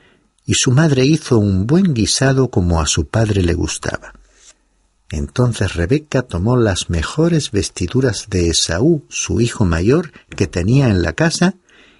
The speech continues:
y vistió a Jacob, su hijo menor. Le puso las pieles de los cabritos sobre las manos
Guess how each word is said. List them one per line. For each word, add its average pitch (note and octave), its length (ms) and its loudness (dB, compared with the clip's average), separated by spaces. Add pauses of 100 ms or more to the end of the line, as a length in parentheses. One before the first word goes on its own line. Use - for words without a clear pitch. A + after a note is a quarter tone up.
(180)
y G#2 180 2
vistió E3+ 640 2
a D#3 60 2
Jacob, F#2+ 600 -2 (360)
su E2+ 320 -4
hijo D#2+ 260 -4
menor. - 480 -6 (420)
Le G#2 220 2
puso D#3 320 0
las A#2 240 0
pieles G2+ 400 0
de F2+ 80 -2
los E2 180 -2
cabritos F#2 640 0
sobre D#2 260 -2
las D#2+ 240 -2
manos F#3 380 2